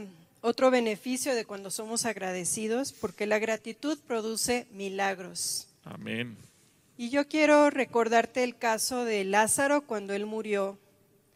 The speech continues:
Speaker 1: y cuando él ya tenía tres, cuatro días de haber estado en la tumba.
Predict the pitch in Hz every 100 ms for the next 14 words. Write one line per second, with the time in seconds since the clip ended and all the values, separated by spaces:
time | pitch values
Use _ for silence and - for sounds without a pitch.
0 | _ _ _ _ _ _ 214 - 233 233
1 | 254 262 269 269 254 240 240 240 240 214
2 | - _ 233 220 233 226 - 220 220 214
3 | 208 220 220 202 190 196 202 - 208 196
4 | 196 185 170 - 226 226 185 175